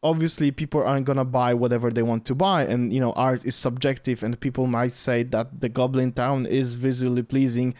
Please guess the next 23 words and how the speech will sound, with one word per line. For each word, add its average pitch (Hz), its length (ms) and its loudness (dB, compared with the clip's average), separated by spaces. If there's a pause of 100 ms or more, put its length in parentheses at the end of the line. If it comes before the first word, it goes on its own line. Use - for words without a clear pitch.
(300)
and, 123 300 -2
you 143 60 0
know, 123 180 0 (220)
this 139 180 -2
is 139 120 0
something 131 400 -2
to, - 220 -6
they 131 180 0
want 135 280 0
to 135 100 -2
have 151 220 0
in 113 120 -2
their 117 120 4
wallets 143 440 2
and 113 100 0
whatever. 139 320 2 (400)
But 147 100 0
then 185 160 2
also, 185 320 2
like, 160 220 0 (920)
if 160 200 -2
we're 233 240 2
valuing, 151 920 0